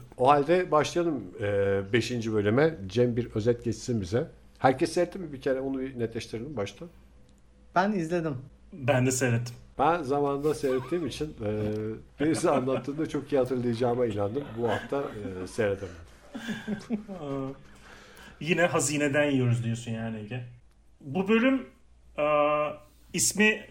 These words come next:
Speaker 3: The Stock Tip yani hisse tüyosu diyebiliriz Türkçemizde.
Speaker 2: İsmi hisse tüyosu olmasına rağmen hisseyle alakası olmayan bir bölüm.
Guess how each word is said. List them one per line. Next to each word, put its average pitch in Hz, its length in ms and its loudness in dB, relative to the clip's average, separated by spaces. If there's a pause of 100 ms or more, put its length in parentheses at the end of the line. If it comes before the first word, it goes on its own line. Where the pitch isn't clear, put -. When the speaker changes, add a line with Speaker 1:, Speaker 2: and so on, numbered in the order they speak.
(200)
Speaker 3:
The 160 80 0
Stock - 440 4
Tip 208 200 -2
yani 165 580 2
hisse - 500 2
tüyosu 131 760 0
diyebiliriz 120 800 -2 (180)
Türkçemizde. 123 760 -2 (460)
Speaker 2:
İsmi 175 340 2
hisse 185 380 0
tüyosu 208 380 8
olmasına 202 600 6
rağmen 202 380 6
hisseyle 208 560 6
alakası 190 640 8
olmayan 202 480 8
bir 208 200 10
bölüm. 196 300 8